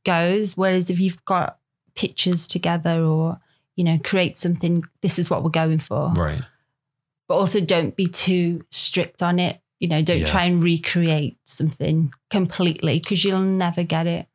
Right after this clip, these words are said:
Speaker 2: Yeah, and, and that's been, that's a problem I've always had with, with mood boards is that I could,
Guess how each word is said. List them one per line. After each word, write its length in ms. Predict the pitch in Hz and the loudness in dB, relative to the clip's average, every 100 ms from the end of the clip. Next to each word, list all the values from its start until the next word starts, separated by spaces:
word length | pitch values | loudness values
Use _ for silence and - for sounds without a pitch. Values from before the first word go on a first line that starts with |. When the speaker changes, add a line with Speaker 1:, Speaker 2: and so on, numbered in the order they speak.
| _ _ - | _ _ 0
Speaker 2:
Yeah, 420 | 143 127 110 113 | 4 6 4 4
and, 200 | 117 113 - | 4 4 2
and 200 | 113 113 | 2 2
that's 180 | 92 - | 0 0
been, 460 | 107 98 98 95 - _ _ _ _ - | 0 2 0 -2 -6 _ _ _ _ 0
that's 340 | 120 120 - - - | 2 4 2 -6 -4
a 120 | 110 | -4
problem 320 | - 110 101 | 2 2 4
I've 160 | 98 101 | 2 2
always 220 | 98 92 | 2 0
had 180 | 95 90 | 0 0
with, 220 | 95 87 - | -2 -4 -6
with 300 | 98 92 95 | -2 -2 0
mood 280 | 92 95 | 0 0
boards 280 | 85 80 87 | -4 -6 -6
is 120 | 92 - | -6 -6
that 140 | - | -2
I 140 | 95 95 | -2 0
could, 260 | 113 - | 0 -2